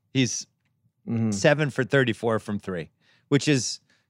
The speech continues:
Speaker 1: you know, as we know with threes, they can come and go. He might go ten for fifteen in the next game.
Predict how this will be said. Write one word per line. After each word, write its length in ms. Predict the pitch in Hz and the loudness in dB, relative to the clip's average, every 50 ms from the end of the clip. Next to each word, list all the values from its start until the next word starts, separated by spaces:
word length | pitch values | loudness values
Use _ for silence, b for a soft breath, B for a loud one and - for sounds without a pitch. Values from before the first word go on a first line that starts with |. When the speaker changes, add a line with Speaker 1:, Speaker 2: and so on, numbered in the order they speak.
| _ - | _ 2
Speaker 1:
you 120 | 175 165 | 4 4
know, 240 | 139 117 113 110 - - | 4 4 0 -2 0 2
as 240 | 139 139 135 131 | 2 4 2 2
we 120 | 131 151 143 | -2 -4 0
know 160 | 131 127 123 | 2 2 2
with 140 | 113 113 - | 2 0 -2
threes, 360 | - - 123 113 107 101 - | -2 -2 -2 0 0 -2 -2
they 140 | - 113 101 | -4 -4 -4
can 160 | - 113 104 | -4 -6 -6
come 240 | - - 110 107 104 | -2 -2 -2 -2 -2
and 100 | 98 98 | -2 0
go. 220 | 104 101 101 98 | 2 2 2 2
He 120 | 98 113 113 | 2 0 0
might 200 | 110 107 107 - | 2 0 2 2
go 240 | 113 107 101 101 | 2 2 2 2
ten 320 | 90 - - - 120 107 98 | 0 -2 0 0 0 0 0
for 280 | - - 107 104 98 | 0 0 0 0 0
fifteen 480 | 87 - - 113 98 - - 107 101 98 | -2 -2 -4 -4 -4 -2 -4 -2 -2 -2
in 120 | 98 92 | -2 -2
the 80 | 92 95 | -2 -2
next 220 | 95 98 95 - | -2 -2 -4 -6
game. 200 | - 78 78 73 | -8 -8 -10 -10